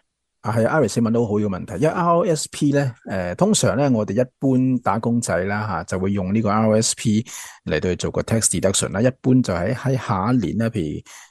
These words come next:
呃，二零二四年嘅二月廿九號前呢，我哋如果係 make 一啲嘅 contribution 嘅話呢，噉嗰個 contribution 呢，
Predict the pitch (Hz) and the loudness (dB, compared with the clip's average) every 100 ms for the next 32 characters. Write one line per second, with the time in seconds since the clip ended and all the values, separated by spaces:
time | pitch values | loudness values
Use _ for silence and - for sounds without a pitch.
0 | - 90 85 85 82 82 82 - 104 107 | -6 -4 -2 -2 -2 -4 -4 -4 -2 0
1 | 92 90 95 - 110 92 92 104 90 90 | -2 -6 -2 2 2 0 -2 -4 -6 -8
2 | 90 120 95 107 120 95 - - 87 95 | -2 0 0 4 4 4 0 -2 -2 -2
3 | 113 - - _ 113 110 101 85 95 139 | -2 -4 -20 _ 0 2 4 2 4 6
4 | 120 135 - 139 120 95 127 123 117 117 | 6 2 0 0 0 0 0 0 0 -2
5 | - 82 85 101 113 - 160 202 - 98 | -4 -6 -4 -2 -4 -2 -2 -2 -2 0
6 | 147 135 - 143 139 147 113 85 | 2 0 -2 -2 0 0 0 -4